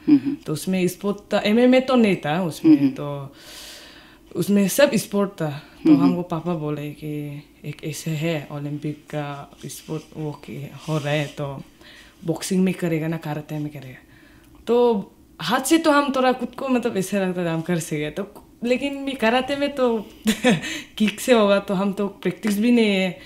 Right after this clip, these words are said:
Speaker 1: हम्म।
Speaker 2: बॉक्सिंग का भी मालूम नहीं, लेकिन
Speaker 1: हम्म।
Speaker 2: हाथ से थोड़ा करने लगा। हम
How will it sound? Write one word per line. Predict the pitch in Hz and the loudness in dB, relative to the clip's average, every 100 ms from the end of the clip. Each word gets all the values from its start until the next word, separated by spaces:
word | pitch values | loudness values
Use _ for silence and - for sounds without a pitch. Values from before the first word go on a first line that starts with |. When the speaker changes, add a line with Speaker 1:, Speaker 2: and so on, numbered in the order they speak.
| - | -2
Speaker 1:
हम्म। | - | 2
Speaker 2:
बॉक्सिंग | 311 294 269 262 | 4 4 2 2
का | |
भी | 277 | 2
मालूम | 269 220 233 | 6 6 8
नहीं, | 254 247 226 | 6 6 4
लेकिन | 220 226 - - | 4 8 10 10
Speaker 1:
हम्म। | - | 6
Speaker 2:
हाथ | 202 | 0
से | - 226 220 | 0 -4 -2
थोड़ा | 196 190 | 0 0
करने | 185 185 185 180 | 0 -2 0 -2
लगा। | 170 175 175 170 | -4 -4 -4 -2
हम | 170 | -2